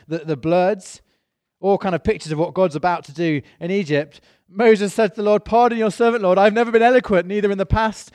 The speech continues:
or nor since you have spoken to your servant. I am slow of speech and tongue." It's like, "Moses, come on."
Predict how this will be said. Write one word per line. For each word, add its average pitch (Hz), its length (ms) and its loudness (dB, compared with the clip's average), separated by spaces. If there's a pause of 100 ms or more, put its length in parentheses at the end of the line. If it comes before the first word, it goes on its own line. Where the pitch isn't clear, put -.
(160)
or 226 320 0
nor 226 240 0
since 226 240 -16
you 220 60 -4
have 196 80 -6
spoken 220 380 -6
to 190 100 -10
your 160 100 -4
servant. 127 440 -6
I 175 120 -4
am 180 80 -6
slow 202 240 -6
of 185 80 -8
speech 185 240 -8
and 170 100 -16
tongue." 135 380 -8 (240)
It's - 100 -14
like, 220 140 -4
"Moses, 254 440 -4
come 247 180 -6
on." 247 420 -8